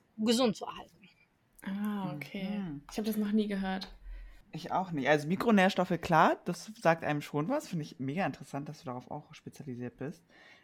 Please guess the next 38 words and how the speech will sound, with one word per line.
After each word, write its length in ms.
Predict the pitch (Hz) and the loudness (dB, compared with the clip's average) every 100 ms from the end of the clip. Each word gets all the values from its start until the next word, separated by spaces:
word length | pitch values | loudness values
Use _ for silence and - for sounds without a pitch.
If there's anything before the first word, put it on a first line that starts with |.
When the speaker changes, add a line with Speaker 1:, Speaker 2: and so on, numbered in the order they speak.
| _ - | _ -6
Speaker 3:
Ähm, 840 | 143 139 131 127 127 127 127 127 127 _ - | 0 2 2 0 0 0 0 -2 -4 _ -2
Speaker 1:
Ja, 80 | 220 | 2
das, 140 | 247 | 2
das 280 | 240 220 214 | 2 0 6
hört 140 | 254 262 | 6 6
so 60 | |
ein, 140 | 233 - 214 | 2 2 0
gehört 260 | 214 240 247 | 6 6 6
so 60 | |
ein 60 | 226 | 2
bisschen 240 | 247 240 | 2 2
dazu, 400 | 214 - - 233 | 2 0 -2 -2
zu, 280 | - 180 185 | -2 -10 -8
zu 160 | - 185 | -8 0
der, 480 | 202 190 185 185 - | 2 4 4 0 -4
äh, 240 | 190 185 | -4 0
Hormonthematik, 1200 | 196 202 220 233 233 208 202 208 - 208 208 208 - | 4 6 6 4 2 6 10 10 8 6 6 4 2
äh, 140 | 202 | 4
Speaker 3:
Ja. 40 | 202 | 6
Speaker 1:
Mikronährstoffe, 1120 | 233 - 214 170 151 170 175 - 202 208 196 | 6 6 10 10 10 6 -2 -4 -2 4 6
Mängel, 800 | 196 214 214 226 214 202 196 196 | 8 10 10 10 8 6 6 2
Stress, 760 | - - 196 202 202 202 - 202 | -4 -4 4 8 8 4 -4 0
oder? 280 | 214 208 214 | 2 4 4
Das 140 | 190 | 2
sind 80 | 202 | 0
einfach 180 | 202 196 | 0 0
so 120 | 196 | -2
Schlagwörter, 640 | - 180 202 208 202 190 | 0 2 2 4 4 4
die, 280 | 180 190 190 - - - - - - - | 2 0 -2 -4 -20 -20 -20 -20 -20 -18
die, 100 | 165 | -14
die 160 | - | -6
immer 260 | 226 226 247 | 2 4 4
mit 220 | 185 - | 0 -6
reinspielen, 460 | 180 196 - 196 185 | -8 -8 -6 -8 -8
würde 120 | 185 | -10
ich 120 | - | -10
sagen. 340 | 196 - 214 202 _ _ _ _ - - _ _ - | -10 -10 -12 -20 _ _ _ _ -18 -18 _ _ 0
Speaker 3:
Ja, 360 | 156 151 - | 6 6 6